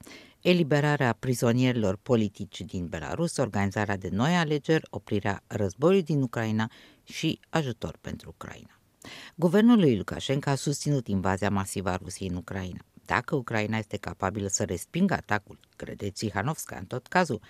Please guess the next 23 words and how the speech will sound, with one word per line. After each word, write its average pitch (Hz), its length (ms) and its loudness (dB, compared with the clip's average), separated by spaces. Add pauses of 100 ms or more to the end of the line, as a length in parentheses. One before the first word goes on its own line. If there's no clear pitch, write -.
(360)
reacția 202 380 4
politică 190 560 2
împotriva 98 420 -2
acestui 113 400 0
război 98 600 0
nepopular 95 800 -2
în 90 60 -12
Belarus 123 440 -2 (300)
ar 185 120 0
putea 160 280 2
fi 151 160 -4
fatală 135 600 -2
pentru - 280 -12
Lukashenko 104 560 -2 (300)
și, - 300 -4
citez, - 460 -2
„mașinăria 98 640 0
represivă 101 540 -2
enormă 127 480 4
a 101 60 4
regimului 92 500 -4
său 82 240 -12
dictatorial.” - 760 -14